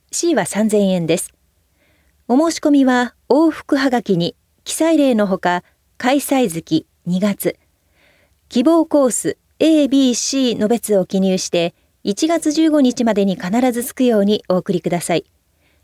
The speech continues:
郵便番号一六零の零零零四、四谷四の二十、四谷広場パソコン教室係。先着順です。申し込み者が四名に満たない場合は中止となります。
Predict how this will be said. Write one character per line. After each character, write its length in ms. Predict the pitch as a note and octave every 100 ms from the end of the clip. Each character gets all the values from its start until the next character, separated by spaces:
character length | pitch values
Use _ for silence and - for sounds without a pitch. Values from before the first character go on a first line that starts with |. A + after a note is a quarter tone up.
| _
郵 140 | A3+ A#3+
便 180 | B3
番 200 | A#3 A3+
号 260 | F#3 E3+ D#3+
一 240 | G#3 - D#4+
六 240 | D#4+ A#3
零 200 | A3 G#3
の 100 | E3
零 220 | F#3 A#3+
零 200 | A3+ G3
零 240 | E3+ F3 E3+
四、 280 | D#3+ D3 - _ -
四 140 | F#3
谷 340 | - A#3 A3 - G#3+
四 240 | C#4+ D4
の 140 | G#3
二 160 | E3+ F#3+
十、 340 | E3 D3+ C3+ - _ _ _ _ -
四 120 | A#3
谷 320 | - E4 D#4+
広 280 | C#4+ C#4 A3
場 180 | E3 - _
パ 120 | G3
ソ 160 | G3+ D#4
コ 160 | D#4 C#4
ン 100 | A#3+
教 220 | A3+ A3
室 220 | - F3+
係。 340 | E3+ D#3+ D#3+ - _ _ _ _ _ _
先 220 | - C4 C4+
着 200 | A#3+ A3+
順 200 | A3 G3
で 100 | G#3
す。 140 | - _ _ _ _ _ _ -
申 200 | D4+ F4+
し 80 | -
込 140 | F4
み 80 | E4+
者 140 | D#4
が 140 | A3 F3+
四 260 | A3 E4
名 200 | D4 B3+
に 100 | A3+
満 140 | G#3+ D4+
た 80 |
な 120 | D#4+ D4+
い 60 |
場 120 | B3 B3
合 180 | B3
は 180 | B3+ - _
中 140 | - A3+
止 140 | -
と 100 | A3+
な 120 | G3
り 100 | F3+
ま 80 | E3+
す。 160 | -